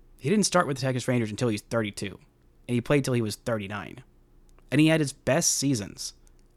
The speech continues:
after the age of thirty-two. That's nuts. That does not happen. The fact that he just did not decline, really at all, I mean, his next to last year,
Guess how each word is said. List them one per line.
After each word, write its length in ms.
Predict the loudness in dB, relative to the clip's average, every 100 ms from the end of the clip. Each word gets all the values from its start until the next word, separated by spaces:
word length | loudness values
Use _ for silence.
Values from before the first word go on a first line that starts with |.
| -10
after 520 | -2 0 0 -4 -6 -8 _
the 140 | -4 2
age 340 | 2 0 -4
of 120 | -8
thirty-two. 540 | -4 -2 -2 -6 -10 -12 -18 _ _ _ -20 _ -20 -6
That's 320 | -2 0 0 2
nuts. 460 | 0 0 -2 -4 -8 _
That 200 | 2 2 0 2
does 280 | 4 6 4
not 160 | 2
happen. 500 | 0 -4 -4 -6 -16 -20 -6
The 100 | -2
fact 220 | 4 4 4
that 100 | -2
he 120 | -2
just 240 | -2 -4 -8 -4
did 320 | 2 2 2 0
not 320 | 2 0 -2
decline, 500 | -10 -6 -4 -4 -6 -8 -20 -10 0
really 320 | 4 4 4
at 60 |
all, 260 | 0 -2 -6 -14 -20 -20 -20 0
I 60 | 2
mean, 160 | 4
his 180 | 2 2
next 260 | 2 2 2
to 80 |
last 300 | 2 2 0
year, 320 | 0 0 0